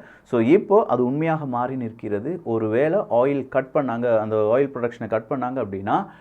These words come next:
நிச்சயமா விலை மாற்றம் அப்படிங்கிறது இருக்கும்.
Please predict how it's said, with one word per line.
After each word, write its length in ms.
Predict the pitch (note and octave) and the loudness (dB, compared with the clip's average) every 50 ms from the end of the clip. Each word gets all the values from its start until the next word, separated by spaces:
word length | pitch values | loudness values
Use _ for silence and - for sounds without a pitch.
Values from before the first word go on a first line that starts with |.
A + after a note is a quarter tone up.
| - _ - | -16 _ -2
நிச்சயமா 560 | G3 G#3 G3+ G3+ E3+ C#3+ C#3+ D#3 F#3 F#3+ F3 | 0 2 2 2 2 2 2 0 0 0 0
விலை 240 | D3 D3 D#3 F3 F3+ | 0 2 2 2 2
மாற்றம் 480 | E3+ D#3+ C#3+ C3+ D3 D3 C#3+ C3 A#2 A2+ | 2 0 -2 0 -2 -4 -2 -2 -4 -2
அப்படிங்கிறது 320 | A#2 A#2 A#2 A#2 C3 C3 | -4 -2 -2 -4 -4 -4
இருக்கும். 440 | A#2 A2 G2+ G2 - - E3+ G3+ | -4 -4 -4 -4 -6 -6 -8 -10